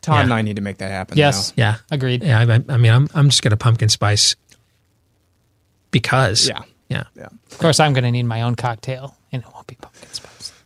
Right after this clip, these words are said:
Speaker 1: Yeah, Non-Hyphenated America says, "By Election Day twenty twenty, no major big box retailer will sun gu-, sell guns or ammo, and no major national bank will allow gun manufacturers to bank with them."
Speaker 2: You're on the right track.
Speaker 1: Yep, but not
Speaker 2: But,
Speaker 1: that
Speaker 2: uh,
Speaker 1: fast.
Speaker 2: but it, but it won't be that fast. They gotta,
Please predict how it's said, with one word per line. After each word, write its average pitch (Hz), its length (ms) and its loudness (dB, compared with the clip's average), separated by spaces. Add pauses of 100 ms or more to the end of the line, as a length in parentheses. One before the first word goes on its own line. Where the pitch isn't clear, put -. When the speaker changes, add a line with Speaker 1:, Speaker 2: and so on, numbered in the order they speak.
Speaker 1:
Yeah, 143 400 0
Non-Hyphenated 156 760 4
America 143 440 2
says, 135 300 2
"By 135 180 2
Election 143 460 0
Day 127 220 4
twenty 131 240 0
twenty, 151 300 2
no 135 200 2
major 131 380 2
big 127 240 0
box 131 320 -2
retailer 151 500 0
will 127 160 0
sun 123 300 -2
gu-, 131 240 0
sell 147 280 4
guns 120 320 2
or 113 220 0
ammo, 175 400 2
and 156 240 0
no 147 160 2
major 131 320 0
national 127 760 0
bank 143 520 -2
will 135 240 0
allow 123 300 0
gun 117 280 0
manufacturers 120 1000 -2
to 143 100 -2
bank 120 380 -4
with 110 160 -8
them." 82 300 -8 (340)
Speaker 2:
You're 151 140 6
on 160 60 6
the 165 80 6
right 160 160 4
track. 147 340 2
Speaker 1:
Yep, 127 300 0
but 107 120 -8
not 113 100 0
Speaker 2:
But, 156 80 6
Speaker 1:
that 165 140 4
Speaker 2:
uh, 180 60 4
Speaker 1:
fast. 160 280 0
Speaker 2:
but 156 140 4
it, - 100 -2
but 151 140 4
it 165 80 0
won't 147 120 6
be 151 80 4
that 131 160 4
fast. 98 440 0
They 151 80 4
gotta, 151 260 4